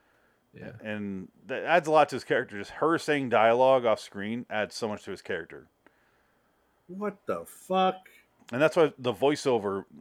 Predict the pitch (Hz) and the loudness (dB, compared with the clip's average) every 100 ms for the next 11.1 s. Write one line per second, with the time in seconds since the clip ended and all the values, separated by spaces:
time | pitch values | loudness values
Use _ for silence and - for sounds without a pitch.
0 | - 98 104 123 117 101 101 104 - - | -12 -10 -2 2 4 2 2 -2 -14 0
1 | 107 104 104 - 101 107 95 104 95 95 | 0 4 0 0 -6 -10 -8 -8 -10 -10
2 | 98 98 113 107 120 - _ _ _ _ | -8 -6 -4 -4 -6 -8 _ _ _ _
3 | - 117 127 175 - 156 127 113 113 - | -8 -4 2 2 4 2 2 0 -2 -2
4 | 135 131 113 110 - 113 104 - 101 110 | -4 -2 -2 -8 -10 -10 -10 -8 -6 -6
5 | - 147 143 - _ _ _ _ _ _ | -8 -12 -14 -20 _ _ _ _ _ _
6 | _ _ _ - 113 104 - 151 156 - | _ _ _ -6 -4 -4 0 2 2 4
7 | 156 139 110 - _ _ 117 113 - 131 | 6 6 4 0 _ _ -4 -4 -2 -6
8 | - - 113 156 - 143 156 190 160 170 | -6 -18 -6 -4 -4 -4 -4 -6 -8 -8
9 | 175 156 120 110 127 123 123 - - 131 | -8 -8 -8 -4 -6 -2 -4 -4 -6 -6
10 | 131 - - 101 95 92 92 87 87 87 | -6 -12 -18 -14 -12 -10 -12 -14 -16 -18